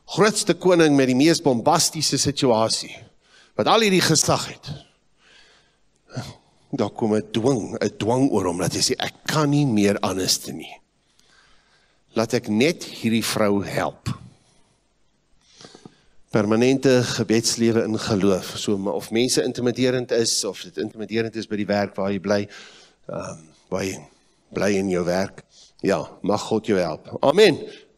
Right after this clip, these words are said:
Tweede een. Dit was die gelykenis van die onregverdige regter. Gelykenis van die fariseer en die tollenaar. Julle ken hom. Van die fariseer wat sê, "O,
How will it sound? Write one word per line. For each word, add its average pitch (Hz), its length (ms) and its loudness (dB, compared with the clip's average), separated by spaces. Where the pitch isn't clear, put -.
Tweede 214 280 4
een. 113 140 -2
Dit 113 180 0
was 113 160 0
die 101 120 -2
gelykenis 101 520 -2
van 104 100 -4
die 92 100 -2
onregverdige 92 600 -4
regter. 98 320 -4
Gelykenis 156 420 2
van 147 100 0
die 123 80 0
fariseer 127 380 0
en 110 60 0
die 104 100 -2
tollenaar. 87 480 -2
Julle 123 160 2
ken 90 220 0
hom. - 80 -10
Van 104 120 -2
die 90 40 -4
fariseer 104 560 0
wat 82 80 0
sê, 101 220 0
"O, 151 160 6